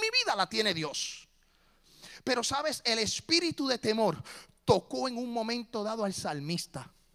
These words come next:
Y yo no sé si usted se ha sentido como el salmista.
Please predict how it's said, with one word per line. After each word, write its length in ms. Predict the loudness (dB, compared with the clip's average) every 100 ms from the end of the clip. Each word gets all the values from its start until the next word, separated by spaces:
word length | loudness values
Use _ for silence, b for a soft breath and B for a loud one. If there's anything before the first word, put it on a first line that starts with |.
| _ _ _ _ _ _ _ _ -20 b b b -10
Y 140 | -4
yo 140 | -2
no 100 | -2
sé 180 | -2 -2
si 160 | -2 -4
usted 280 | -4 -6 -6
se 160 | -4
ha 60 | -4
sentido 640 | -4 -4 -4 -2 0 0
como 220 | -2 -4
el 60 | -6
salmista. 640 | -8 -8 -8 -10 -10 -16